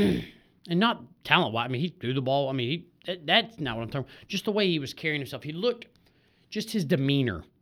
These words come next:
looked different. I, it just seemed tired, dejected. Played a great game.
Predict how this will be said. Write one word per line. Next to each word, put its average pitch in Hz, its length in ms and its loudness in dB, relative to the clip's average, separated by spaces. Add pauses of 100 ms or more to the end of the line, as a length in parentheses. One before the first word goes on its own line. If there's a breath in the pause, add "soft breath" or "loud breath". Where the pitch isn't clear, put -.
(240)
looked 127 220 -4
different. 104 360 -6 (3750 loud breath)
I, 156 100 0
it 147 300 2
just 151 240 2
seemed 180 240 4
tired, 107 560 0 (400)
dejected. 127 580 0 (960)
Played 220 200 4
a - 20 0
great 156 240 6
game. 147 340 6